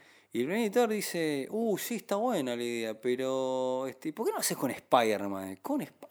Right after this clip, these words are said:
ah, mira, porque viene, volvió a Marvel y quería seguir, seguir con esta idea, se ve que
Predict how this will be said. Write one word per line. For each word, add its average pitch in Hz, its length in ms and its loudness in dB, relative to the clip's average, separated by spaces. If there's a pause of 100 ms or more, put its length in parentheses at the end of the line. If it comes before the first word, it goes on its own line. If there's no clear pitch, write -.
ah, 254 460 -6
mira, 226 160 2
porque 143 180 4
viene, 180 220 8
volvió 131 420 12
a 165 60 12
Marvel 185 360 12
y 127 140 2
quería 113 300 2
seguir, 110 200 -4
seguir 127 160 0
con 139 120 2
esta 147 120 -2
idea, 170 200 8
se - 100 -2
ve 127 100 4
que 127 160 2